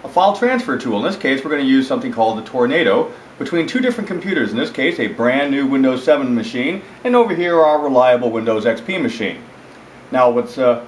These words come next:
little caveat here, in order for this technology to really work, the old machine still needs to be working correctly. All right, so you just bought your new machine, and you have files and data and pictures and music and other records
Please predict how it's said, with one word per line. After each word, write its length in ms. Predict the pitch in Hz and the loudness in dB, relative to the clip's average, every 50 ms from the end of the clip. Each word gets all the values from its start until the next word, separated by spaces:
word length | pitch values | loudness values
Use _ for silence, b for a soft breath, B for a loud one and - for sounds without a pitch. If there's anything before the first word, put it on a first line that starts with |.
| - | -12
little 180 | - 120 165 180 | -8 -6 -6 -2
caveat 560 | - 175 175 175 165 170 156 139 123 117 123 | 0 2 4 4 4 4 4 4 2 2 -2
here, 360 | 131 127 127 135 147 - - - - - - | -4 -4 -4 -4 -4 -6 -10 -16 -18 -10 -4
in 80 | 120 | 0
order 160 | 135 180 202 | 0 0 0
for 80 | - 247 | 0 0
this 100 | 254 233 | -2 -2
technology 500 | - 214 196 196 180 175 175 151 151 143 | 0 -2 0 2 2 2 2 2 2 -2
to 80 | 131 131 | -2 -2
really 220 | 131 135 127 123 | -2 0 0 0
work, 380 | 120 131 156 143 139 - - 147 | 0 2 2 2 2 0 -4 -8
the 100 | 151 - - | -10 -6 0
old 260 | 214 214 233 240 185 | 2 4 4 4 2
machine 540 | 170 143 - - 139 131 123 127 123 131 127 - - - | -2 -6 -6 -6 -4 -4 -4 -4 -6 -6 -8 -12 -16 -20
still 360 | - - - - 196 208 202 | -20 -20 -12 -6 -2 -2 0
needs 380 | 170 160 147 143 143 135 131 - - | 0 0 -2 -2 -2 -2 -4 -6 -10
to 60 | - | -8
be 120 | 139 139 | -6 -4
working 420 | 120 117 113 107 113 117 110 104 - | -2 0 -2 -2 -2 -6 -8 -8 -8
correctly. 540 | - 123 123 127 135 131 - 107 92 - - - - - - - | -6 0 4 4 4 4 2 -4 -12 -12 -12 -16 -20 -20 -18 -8
All 80 | 95 101 | -4 0
right, 160 | 110 127 131 | 0 0 0
so 120 | - - | -2 -6
you 80 | - 135 | -8 -8
just 180 | 123 123 117 | -8 -4 0
bought 160 | 165 170 170 175 | 2 2 2 2
your 80 | 190 | 0
new 120 | 196 202 202 | -4 -4 -4
machine, 540 | 190 175 - - 175 170 170 170 170 170 - - - - | -4 -6 -6 -4 -4 -2 -2 -2 -4 -6 -10 -14 -18 -12
and 80 | - 104 | -8 -8
you 60 | 107 | -2
have 320 | 110 120 123 127 123 123 - - - - | 2 4 4 4 2 0 -4 -12 -20 -6
files 500 | - 147 147 151 156 160 160 165 156 147 | -2 0 2 4 4 4 2 2 0 -4
and 140 | 131 120 117 | -4 -4 -2
data 500 | 135 139 147 143 143 143 139 139 B B B B B B - - | -2 0 2 4 4 4 4 2 B B B B B B -14 -10
and 220 | 101 101 95 95 - | -8 -8 -8 -6 -6
pictures 480 | 151 147 143 - 156 147 143 135 120 | -6 -6 -6 -6 -4 -4 -4 -4 -4
and 120 | 104 90 95 | -4 -6 -4
music 560 | 104 131 147 151 147 131 135 131 131 131 127 | -2 0 0 0 0 0 0 -2 -2 -2 -2
and 120 | 104 104 | -4 -2
other 160 | 117 131 143 135 | -2 -2 0 2
records 480 | 123 123 123 127 131 123 120 117 - | 4 2 2 2 -2 -6 -8 -8 -10